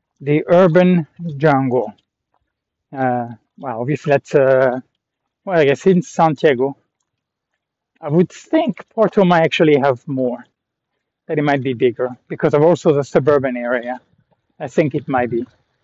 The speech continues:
more populated than Santiago. So, so it's been a while.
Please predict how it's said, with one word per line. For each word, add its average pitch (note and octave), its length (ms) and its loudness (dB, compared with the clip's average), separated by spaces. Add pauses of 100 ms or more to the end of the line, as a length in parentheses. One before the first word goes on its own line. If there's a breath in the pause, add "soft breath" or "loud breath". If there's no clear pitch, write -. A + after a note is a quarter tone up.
(380)
more D3 140 -2
populated B2 680 0
than B2 240 -6
Santiago. A#2+ 560 -16 (1900)
So, C3+ 280 -2 (2000)
so A3+ 80 -6
it's A#3 120 -6
been - 160 -2
a D3+ 60 2
while. C3 260 2